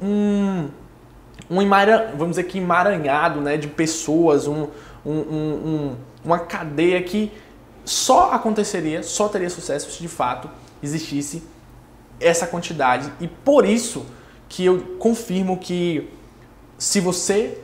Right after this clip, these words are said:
tem resultado positivo, o, o mérito é nosso. O mérito não é só seu, tá? Identifique isso. E por quê? Aí você pode parar e falar assim: "Poxa, Franklin, por que você tá compartilhando uma coisa de outra pessoa que você gostou?" Poxa,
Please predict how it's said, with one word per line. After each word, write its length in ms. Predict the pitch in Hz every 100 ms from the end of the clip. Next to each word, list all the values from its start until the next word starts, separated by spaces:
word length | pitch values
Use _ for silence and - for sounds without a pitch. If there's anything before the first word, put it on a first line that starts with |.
| - - - -
tem 140 | - 180
resultado 340 | 175 170 151
positivo, 560 | 151 143 135 - 127 131 160 - - - - - -
o, 380 | 139 135 139 143 - - -
o 60 | 180
mérito 540 | 160 143 127 131 -
é 20 | 143
nosso. 460 | 127 92 - - - -
O 40 | 135
mérito 400 | 135 139 - 143
não 240 | 147 165
é 60 | 165
só 260 | 165 185 185
seu, 600 | - - - 143 120 -
tá? 140 | 120
Identifique 520 | 131 139 - 143 -
isso. 220 | 117 - - - - - -
E 60 | 277
por 260 | 311 330
quê? 140 | - 202
Aí 120 | 185
você 140 | 202
pode 180 | - 220
parar 200 | - 180
e 20 |
falar 160 | 180 175
assim: 280 | - 175 139 - - - - -
"Poxa, 200 | 254 254
Franklin, 320 | 180 143 160
por 160 | 175 254
que 100 | 254
você 180 | 233 -
tá 100 | 214
compartilhando 520 | 202 196 170 180 175
uma 120 | 170
coisa 380 | 160 175 170 165
de 340 | 151 139 147
outra 300 | 147 196 -
pessoa 640 | - 147 - - 180 190 180
que 120 | 160
você 280 | 156 147 156
gostou?" 640 | 143 139 - 165 165 170 175
Poxa, 320 | 190 190 -